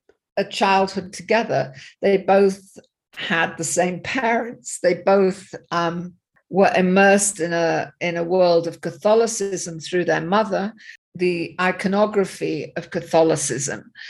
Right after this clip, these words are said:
And, and they had a father who was, was Jewish.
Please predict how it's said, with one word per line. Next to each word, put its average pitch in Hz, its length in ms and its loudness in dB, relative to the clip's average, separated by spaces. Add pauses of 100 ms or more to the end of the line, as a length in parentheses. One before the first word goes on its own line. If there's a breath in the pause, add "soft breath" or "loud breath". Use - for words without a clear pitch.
(340 loud breath)
And, 190 540 2 (140)
and 185 140 -2
they 180 120 2
had 180 200 0
a 165 40 -4
father 160 480 -2
who 170 240 -6
was, 160 380 -8 (100)
was 180 380 0
Jewish. 202 720 2